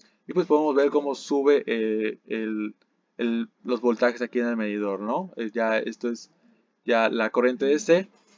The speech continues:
pues, ya regulada, ¿no? Y bueno, pues, ya por último, pues, vamos a ver cómo se comporta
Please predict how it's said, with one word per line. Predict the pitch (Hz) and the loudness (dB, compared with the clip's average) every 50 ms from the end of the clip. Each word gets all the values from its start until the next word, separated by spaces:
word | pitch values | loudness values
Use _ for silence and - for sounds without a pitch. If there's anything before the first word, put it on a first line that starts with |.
| _ - | _ 0
pues, | 135 123 113 | 0 4 6
ya | 127 127 127 | 6 6 6
regulada, | 120 123 120 107 104 104 104 104 101 101 98 98 95 92 92 | 6 6 4 4 4 0 0 2 2 0 0 -2 -6 -10 -14
¿no? | 98 110 139 165 _ _ _ _ _ _ _ _ _ _ _ _ _ _ _ _ _ _ _ - | -12 -12 -14 -14 _ _ _ _ _ _ _ _ _ _ _ _ _ _ _ _ _ _ _ -4
Y | 156 | 0
bueno, | 180 208 208 165 | 2 2 2 2
pues, | 151 135 139 | 2 2 4
ya | 143 147 | 4 4
por | - 180 185 | 4 6 4
último, | 185 180 - 180 190 196 170 | 4 4 2 -2 -2 -2 -2
pues, | 147 127 | -2 0
vamos | 131 131 139 139 135 135 | 0 0 -2 -2 -2 0
a | 127 | 2
ver | 127 123 117 | 2 2 0
cómo | - 139 139 139 | -2 -8 -8 -8
se | 123 135 120 | -10 -12 -8
comporta | - 127 120 117 - - 127 123 123 - - 123 117 - | -4 -4 -4 -4 -2 -2 -2 -2 -2 -2 -6 -8 -8 -8